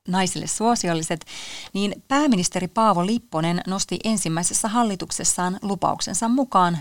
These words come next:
demarinaisia merkittäville paikoille. Esimerkiksi Liisa Jakosaresta tuli työministeri, Tarja Halosesta ulkoasiaministeri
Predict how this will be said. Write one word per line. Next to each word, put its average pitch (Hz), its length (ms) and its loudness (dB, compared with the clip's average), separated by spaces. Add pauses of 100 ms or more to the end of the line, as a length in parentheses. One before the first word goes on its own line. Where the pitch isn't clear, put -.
(120)
demarinaisia 160 680 0
merkittäville 220 560 -2
paikoille. - 580 -2 (600)
Esimerkiksi 196 500 -2
Liisa 190 220 0
Jakosaresta 165 600 0
tuli - 180 -6
työministeri, 196 720 0 (200)
Tarja 185 260 2
Halosesta 175 580 0
ulkoasiaministeri 175 1000 0